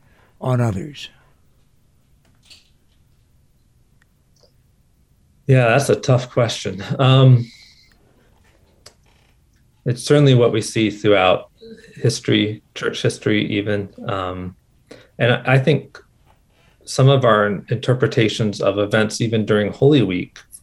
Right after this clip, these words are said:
Speaker 2: you know, for example, the temple cleansing that, that takes place on Monday of Holy Week, uh, the vast majority of, of interpretations, uh, of that event have,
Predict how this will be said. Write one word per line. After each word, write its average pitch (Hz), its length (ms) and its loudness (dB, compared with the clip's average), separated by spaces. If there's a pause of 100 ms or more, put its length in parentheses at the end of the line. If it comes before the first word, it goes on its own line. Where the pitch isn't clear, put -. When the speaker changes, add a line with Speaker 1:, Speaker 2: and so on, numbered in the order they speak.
(100)
Speaker 2:
you 127 100 -2
know, 101 140 -2
for 113 220 0
example, 101 500 -2
the 101 100 -2
temple 107 320 0
cleansing 95 520 -4
that, 95 280 -2
that 110 160 0
takes 127 240 -4
place 98 340 0
on 95 160 -4
Monday 101 360 0
of 92 160 -2
Holy 107 300 0
Week, 90 360 -6 (580)
uh, 95 420 -2 (840)
the 131 100 2
vast 120 380 0
majority 107 880 2
of, 101 380 0 (300)
of 98 360 -6 (380)
interpretations, 131 960 -2 (160)
uh, 92 340 0 (960)
of 117 220 0
that 104 260 0
event 107 640 -2
have, 113 300 -8